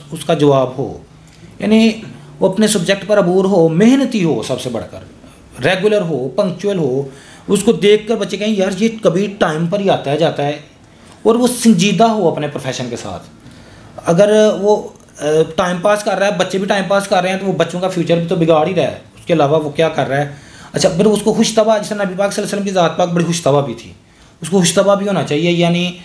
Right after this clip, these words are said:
अ, हमेशा बड़े गुस्से में नहीं रहना चाहिए। कभी वो मजाक भी कर ले, अच्छी मिसालें भी दे ले,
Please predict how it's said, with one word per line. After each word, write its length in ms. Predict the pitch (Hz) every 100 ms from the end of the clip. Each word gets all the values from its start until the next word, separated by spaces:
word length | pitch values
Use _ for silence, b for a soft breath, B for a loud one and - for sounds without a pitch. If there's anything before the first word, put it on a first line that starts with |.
| B B -
अ, 40 |
हमेशा 400 | 135 180 190 196
बड़े 200 | 190 185
गुस्से 300 | 165 160 175
में 80 | 185
नहीं 120 | 196
रहना 140 | 190 190
चाहिए। 160 | 185
कभी 140 | 180 180
वो 180 | 175
मजाक 300 | 175 160 139
भी 120 | 117 139
कर 160 | 165
ले, 120 | 139
अच्छी 280 | 147 - -
मिसालें 260 | 135 139 139
भी 80 | 139
दे 120 |
ले, 100 | 139